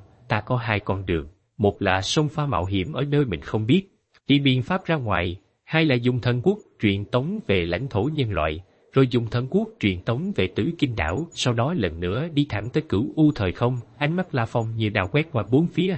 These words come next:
xem kỹ tất cả. Hoa cỏ nơi này đều tuyệt đẹp, một khoảng yên tĩnh,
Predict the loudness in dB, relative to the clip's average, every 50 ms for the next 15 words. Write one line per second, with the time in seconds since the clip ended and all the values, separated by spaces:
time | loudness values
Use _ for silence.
0 | -6 -8 -4 -2 0 0 0 0 0 0 0 0 -4 -2 -2 -2 -2 -2 -2 -6
1 | -10 _ _ -20 -20 _ _ 0 0 0 2 2 2 2 2 2 0 0 2 0
2 | 0 -2 -2 -2 -2 0 0 0 0 0 -2 -2 -2 -2 -2 -2 -2 -2 -2 -4
3 | _ _ _ _ _ _ -2 -2 -2 0 -2 -2 -2 -2 0 0 0 0 0 0
4 | -2 -2 -2 -4 -6